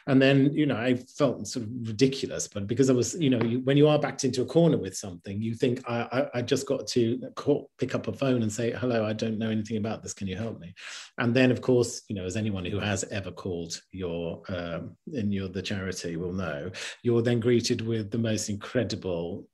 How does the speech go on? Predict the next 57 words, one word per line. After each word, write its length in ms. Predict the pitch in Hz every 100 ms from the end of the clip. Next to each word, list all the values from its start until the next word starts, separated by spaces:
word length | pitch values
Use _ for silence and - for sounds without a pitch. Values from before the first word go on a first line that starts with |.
| -
empathy 720 | 107 101 101 - 92 87 92
and 120 | 107
understanding 960 | 101 98 - 135 131 123 123 117 117 131
and 140 | 127
information. 800 | 113 101 120 131 127 - 67 - 104 - - - -
And 100 | 139
suddenly 260 | 139 170 165
everything 340 | 151 151 143
felt 200 | 156 147
like 180 | 139 131
it 80 | 147
was 180 | 127 -
gonna 180 | 131
be 180 | 123 120
okay, 320 | 113 160 131
you 80 | 117
know, 140 | 123 127
and 120 | 131
then 140 | 139
the, 180 | 135 131 -
the, 180 | 156 -
as 320 | 123 107 - 151
you 320 | 123 117 - 131 143
may 200 | 160 123
recall, 560 | 113 113 120 - 147 127
it 80 | 131
was 160 | 127
the 60 | 135
most 320 | 131 135 131
horrific 520 | 131 127 139 - 95
journey 300 | - 113 107
for 140 | 90 73
Mark, 380 | 67 67 73 90
and 180 | 90 92 - - - -
a 60 | 101
sort 200 | 104 98
of 140 | 87
double 560 | 101 101 95 95 95 101 95
dip 260 | 92 -
with 100 | 98
it 300 | 95 90 87
and 260 | 87 85 90
just 280 | - 104 -
awful 340 | 127 107 - 95
things. 380 | - 90 82
And 60 | 85
he 80 | 87
went 160 | 90
to 80 | 82
the 80 | 82
brink, 560 | 82 90 98 80 - -
but 380 | 123 139 135 -
survived, 600 | - 135 170 107 82 -
you 60 | 113
know, 140 | 107
which 260 | 107 104 -
is 320 | 104 98 -